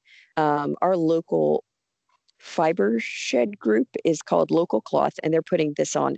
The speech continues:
It's called, um, Fiber Field Day.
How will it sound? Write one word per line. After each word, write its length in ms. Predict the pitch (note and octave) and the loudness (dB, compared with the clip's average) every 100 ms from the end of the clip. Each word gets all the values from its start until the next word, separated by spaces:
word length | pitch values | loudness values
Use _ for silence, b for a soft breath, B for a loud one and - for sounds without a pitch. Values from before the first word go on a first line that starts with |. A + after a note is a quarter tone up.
| - | -6
It's 240 | D3 - | -10 -10
called, 680 | - - D#3 D3+ D3 D3 D#3 - _ _ _ - B B B _ - | -14 -4 0 2 2 0 -2 -14 _ _ _ -20 B B B _ -2
um, 640 | D3 C#3+ C#3+ C#3+ - C#3+ _ _ - | 0 2 -2 -4 -8 -12 _ _ -10
Fiber 400 | - F#3+ F3 E3 | -2 0 2 -2
Field 460 | - F3 F3 E3 | 0 2 2 2
Day. 360 | F3 - - | 0 2 0